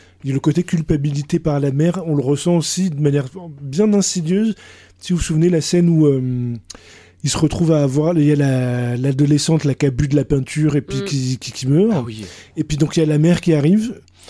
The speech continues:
Speaker 1: Et puis finalement, il y a le côté, euh, je me suis occupé de toi, mais, mais regarde
Speaker 2: Ouais.
Speaker 1: ce que tu me fais. Il y a
Speaker 2: Mm.
Speaker 1: ce côté-là, euh,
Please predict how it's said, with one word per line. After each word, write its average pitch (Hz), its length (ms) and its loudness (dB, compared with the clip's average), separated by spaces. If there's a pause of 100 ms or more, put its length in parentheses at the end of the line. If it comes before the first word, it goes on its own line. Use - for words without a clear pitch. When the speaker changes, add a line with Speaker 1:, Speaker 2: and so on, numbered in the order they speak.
(300)
Speaker 1:
Et 156 40 2
puis 151 160 -6
finalement, 165 320 2
il 185 80 4
y - 20 6
a - 20 4
le 175 120 2
côté, 185 340 2
euh, 180 160 4
je 147 120 0
me 160 60 2
suis 175 140 0
occupé 190 300 -2
de 143 60 -14
toi, 196 260 2
mais, 170 280 2 (280)
mais 156 100 2
regarde 165 300 2
Speaker 2:
Ouais. 175 60 0
Speaker 1:
ce - 60 -8
que - 100 0
tu - 140 -4
me 170 60 4
fais. 165 220 2
Il 139 200 0
y 156 60 2
a 151 40 4
Speaker 2:
Mm. 151 40 2
Speaker 1:
ce - 80 -6
côté-là, 185 480 4
euh, 160 360 4